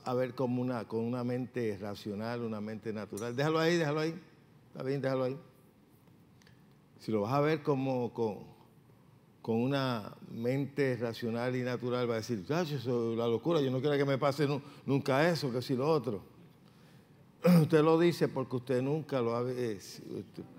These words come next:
no, nunca lo ha vivido. Nunca lo ha vivido. Está bajo el poder de Dios. Y a lo mejor usted piensa, "Pero yo no quiero que el Señor me haga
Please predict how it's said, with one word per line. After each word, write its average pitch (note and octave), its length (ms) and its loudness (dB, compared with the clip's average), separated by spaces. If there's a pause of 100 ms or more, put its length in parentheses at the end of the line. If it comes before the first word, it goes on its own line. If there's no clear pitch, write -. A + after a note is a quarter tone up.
(100)
no, A2 320 -2
nunca C3 420 0
lo C3+ 80 4
ha C3 60 2
vivido. A#2+ 440 0 (3000)
Nunca C#3 320 0
lo C3 60 2
ha C3 60 2
vivido. A#2 400 0 (1040)
Está - 240 -2
bajo C#3+ 300 2
el C3 80 0
poder A#2 380 2
de D3 140 2
Dios. C3 580 -2 (1800)
Y B2 100 4
a B2 100 6
lo A#2+ 80 6
mejor C#3 160 4
usted D#3 160 4
piensa, D3+ 260 2
"Pero B2+ 220 0
yo B2+ 120 2
no D#3 100 0
quiero E3 260 4
que D3+ 60 0
el D3+ 60 0
Señor C#3+ 320 0
me C#3+ 140 0
haga C#3 400 0